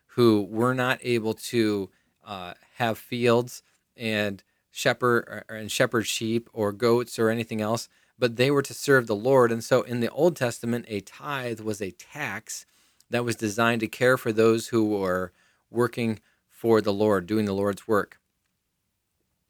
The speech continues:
In the New Testament, we have, uh, what we call grace giving. All right, there's no percentage that you're supposed to give stated anywhere, but we are to give sacrificially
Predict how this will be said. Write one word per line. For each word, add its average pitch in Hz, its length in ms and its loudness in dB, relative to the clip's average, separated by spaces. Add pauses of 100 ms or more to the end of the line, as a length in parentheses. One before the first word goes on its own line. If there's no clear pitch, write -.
(520)
In 117 100 -2
the 110 80 2
New 131 100 0
Testament, 117 460 -2
we 110 80 -4
have, 110 400 0 (420)
uh, 95 240 -6
what 113 240 0
we 120 80 0
call 110 220 -8
grace 113 580 -4 (100)
giving. 104 440 -8 (760)
All 104 80 -2
right, 104 140 2
there's 117 200 0
no 127 400 0 (600)
percentage 117 720 -6
that - 160 -12
you're 110 80 -12
supposed - 400 -10
to 107 60 -12
give 104 340 -6
stated 101 360 -4
anywhere, 98 540 -8 (500)
but 123 120 0
we 135 180 -2
are 131 80 2
to 127 140 -10
give 127 640 -6 (100)
sacrificially 120 1040 -4